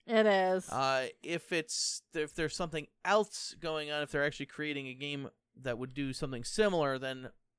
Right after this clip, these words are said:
Speaker 2: mm, still kinda
Speaker 1: Still
Speaker 2: shitty.
Speaker 1: kinda shitty, but at least
Speaker 2: Yeah,
Speaker 1: it's like,
Speaker 2: still
Speaker 1: "Okay,
Speaker 2: shitty.
Speaker 1: I kinda get it."
Speaker 2: Uh, a
Speaker 1: But,
Speaker 2: little
Speaker 1: yeah,
Speaker 2: bit.
Speaker 1: I have, I have noticed lately they have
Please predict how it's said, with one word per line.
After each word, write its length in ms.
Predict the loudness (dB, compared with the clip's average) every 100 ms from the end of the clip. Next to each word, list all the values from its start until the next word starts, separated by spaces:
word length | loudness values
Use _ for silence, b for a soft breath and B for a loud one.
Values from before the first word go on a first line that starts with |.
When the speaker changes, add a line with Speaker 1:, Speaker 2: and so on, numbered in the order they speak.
| -12
Speaker 2:
mm, 600 | -8 -6 -6 -8 -8 -8 _
still 420 | -14 -2 6 6
kinda 300 | 4 -2 -2
Speaker 1:
Still 300 | 0 8 8
Speaker 2:
shitty. 80 | 10
Speaker 1:
kinda 260 | 6 6 4
shitty, 420 | 4 6 6 6
but 100 | 4
at 120 | 2
least 240 | 2 2
Speaker 2:
Yeah, 140 | 0 0
Speaker 1:
it's 180 | 0 0
like, 140 | 0
Speaker 2:
still 140 | 4 4
Speaker 1:
"Okay, 320 | 4 2 4
Speaker 2:
shitty. 40 |
Speaker 1:
I 200 | 2 2 -4 -6
kinda 320 | -2 0 -2
get 280 | -8 -8 -6
it." 180 | -6 -6 -12 b b b b b b b -6
Speaker 2:
Uh, 60 |
a 40 | 4
Speaker 1:
But, 260 | 4 6
Speaker 2:
little 200 | 4 4
Speaker 1:
yeah, 160 | 4 4
Speaker 2:
bit. 80 | 4
Speaker 1:
I 80 | 4
have, 460 | 8 10 10 8 6
I 100 | 8
have 220 | 10 10
noticed 420 | 10 10 8 4
lately 340 | 2 4 4 0
they 300 | 4 6 6
have 320 | 6 4